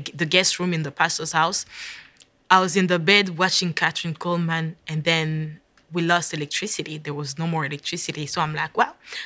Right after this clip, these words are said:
I'm still watching Kathryn Kuhlman, so I'm gonna watch and then go to bed." And then my senses open up. So I'm like, "Oh gosh, this is the wrong moment, come on."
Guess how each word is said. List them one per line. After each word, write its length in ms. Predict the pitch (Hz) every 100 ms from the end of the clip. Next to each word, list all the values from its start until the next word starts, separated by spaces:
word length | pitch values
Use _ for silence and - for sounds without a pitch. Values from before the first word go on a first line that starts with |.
| -
I'm 100 | 160
still 200 | 143 202
watching 320 | 170 165 160 156
Kathryn 420 | 160 160 - 135
Kuhlman, 460 | 165 175 160 139
so 180 | 147 -
I'm 80 | 143
gonna 200 | 156 139
watch 320 | 160 254 - -
and 100 | 160
then 160 | 156
go 100 | 147
to 120 | 143
bed." 400 | 143 165 143 - - - - _ _ _ - - _ 190
And 220 | 196 165
then 680 | 185 175 175 170 170 156 165
my 640 | 170 160 156 151 151 147
senses 1000 | 135 - - 233 403 - 196 143 - - _ _ _ _ _ _
open 340 | 196 196 185 147
up. 200 | 151 - - _ _ _ _
So 160 | - 202
I'm 160 | 180
like, 220 | 170 160 -
"Oh 120 | 165
gosh, 420 | - 143 - -
this 180 | - 151
is 140 | 160 -
the 100 | 143
wrong 300 | 151 147 143
moment, 320 | 143 147 123
come 280 | - 147
on." 80 | 147